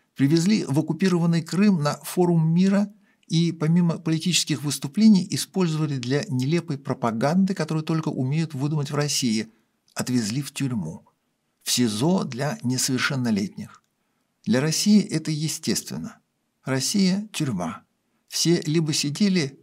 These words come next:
либо сядут. Зона в жизни каждого. Русский интеллигент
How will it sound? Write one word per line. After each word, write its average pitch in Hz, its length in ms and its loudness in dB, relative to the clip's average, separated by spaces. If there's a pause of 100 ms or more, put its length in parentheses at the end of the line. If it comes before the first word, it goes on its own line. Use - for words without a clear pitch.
либо 156 240 -2
сядут. - 420 -4 (720)
Зона 165 400 4
в 107 80 -2
жизни 175 580 0
каждого. - 560 -4 (560)
Русский 170 460 0
интеллигент 151 800 0